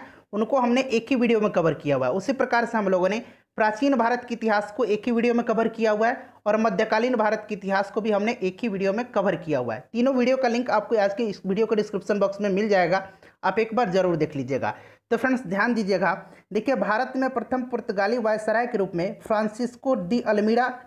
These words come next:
का आगमन हुआ था। वह जो था पन्द्रह सौ पाँच ईस्वी में, ध्यान रखेंगे पन्द्रह सौ पाँच ईस्वी में भारत पहुंचा था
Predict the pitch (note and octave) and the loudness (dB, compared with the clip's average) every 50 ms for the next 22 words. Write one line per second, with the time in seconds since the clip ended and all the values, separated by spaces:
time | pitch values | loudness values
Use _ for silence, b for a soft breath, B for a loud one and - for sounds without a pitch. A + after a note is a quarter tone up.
0 | - - - - F#3+ F#3+ F3 F3+ G#3+ A3 G#3 F#3 D#3+ D3+ A#2 G2+ - B2+ A2+ B | -6 -2 0 2 2 2 2 2 2 2 2 2 2 0 0 0 -2 -6 -8 B
1 | B B B B B B B F3+ A3+ B3+ C4+ C4+ C#4 B3 B3+ A#3+ C4+ C4 C4 - | B B B B B B B 0 0 2 2 0 0 0 2 2 2 0 0 -2
2 | - A3 A3 A3+ A#3+ B3+ A#3+ A#3+ C#4 A#3+ - - - A3 A3 A#3 A3+ A3+ F#3+ F#3 | 0 0 2 2 2 2 2 2 0 -2 -2 -2 0 0 2 2 2 0 -2 -2
3 | F#3 - E3+ D3+ D#3 D#3 D3 F#3 F3+ G#3 A3+ A#3 A#3+ A#3 - C4 B3+ A#3+ B3 A#3 | -2 -2 -2 -2 0 0 0 0 0 0 0 0 -2 -2 -2 -2 -2 -2 -2 -2
4 | - G#3+ G#3+ G#3+ A3 A#3 A#3 - B3 A3 - - A3 G#3+ A3+ A3 - A#3 - - | -2 -2 -2 0 0 -2 -2 -2 -4 -4 -2 -2 0 0 0 0 -2 -6 -6 -4
5 | G#3 A3+ A3+ A3+ A3 F#3 F3 F3+ G3 G#3 - - - F#3 F3+ E3+ - A3 - - | -4 -2 -2 -2 0 0 0 0 0 -2 -2 -4 -4 -4 -2 -2 -2 -2 0 0
6 | F3+ D3+ F3+ B B B | 0 -2 -2 B B B